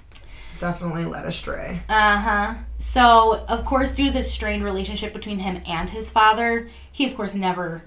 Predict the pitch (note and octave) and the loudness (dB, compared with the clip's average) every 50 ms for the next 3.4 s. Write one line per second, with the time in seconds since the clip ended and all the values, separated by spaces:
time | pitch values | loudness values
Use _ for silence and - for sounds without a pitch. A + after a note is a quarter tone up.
0 | F#3 E3+ F#3+ F3 E3 D#3+ E3+ D#3+ D3 D3 C#3+ C#3+ D3+ E3+ - - - - - - | -6 -4 -2 -2 -2 0 0 0 0 0 -2 -6 -8 -8 -8 -10 -10 -10 -16 -20
1 | - _ - - - - - - - - - - D#3+ F3 E3 D#3+ - - D3+ D#3+ | -20 _ -20 -20 -20 -20 -20 -20 -20 -20 -14 -10 -8 -6 -6 -6 -8 -8 -10 -10
2 | - - - - - - - - - - - - E3 - F#3 - - - - - | -10 -10 -12 -12 -14 -16 -16 -16 -16 -14 -14 -12 -12 -12 -10 -12 -12 -14 -14 -14
3 | - G#2 - D#3 D#3 C#3+ - - | -14 -14 -12 -12 -12 -12 -12 -14